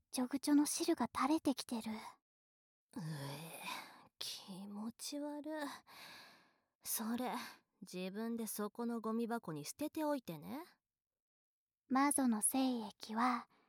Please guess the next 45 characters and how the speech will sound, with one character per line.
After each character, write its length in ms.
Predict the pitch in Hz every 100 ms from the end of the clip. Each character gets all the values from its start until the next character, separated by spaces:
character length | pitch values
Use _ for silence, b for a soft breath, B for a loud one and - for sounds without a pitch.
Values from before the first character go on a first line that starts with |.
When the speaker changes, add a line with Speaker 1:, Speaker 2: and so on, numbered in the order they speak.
| _
Speaker 1:
ゴ 160 | - 262
ミ 180 | 254 262
箱 260 | 254 254 196
直 300 | - 208 196 _ -
行。 480 | 311 427 370 220 - _ _ _ _ _ _ _ _ -
Speaker 2:
次 440 | - 254 247 269
は 120 | 254
何 380 | 220 240 311 381
を 100 | 339
さ 160 | 262 254
せ 160 | - 240
て 100 | 240
遊 300 | 240 - 262
ぼ 180 | 277
う 60 | 311
か 160 | - 302
し 180 | -
ら。 140 | - - _ _ _ _ _ _ _ _ _ _
Speaker 1:
い 280 | 285 294 277
い？ 420 | 208 208 262 302 - _ _ _ _ _ _
次 320 | - 320 330
も 140 | 370 320
ち 140 | -
ゃ 100 | 311
ん 60 | 320
と 140 | 330
来 140 | - 330
る 80 |
ん 140 | 294 240
だ 120 | 226
よ。 280 | 240 294 339 - _ _ _ _ _ _ _ _ _
逃 140 | 214 226
げ 160 | 302
ち 140 | 294 214
ゃ 40 |
ダ 160 | 214 220
メ 140 | 240
だ 100 | 277
よ。 180 | 277 240 269 339 - _ _ _ _ _ _ _ _ _ _ _ _ -
も 180 | 247 277
し 180 | - 247
逃 240 | 233 247
げ 140 | 254
た 180 | - 214
ら、 600 | 220 226 240 240 247 254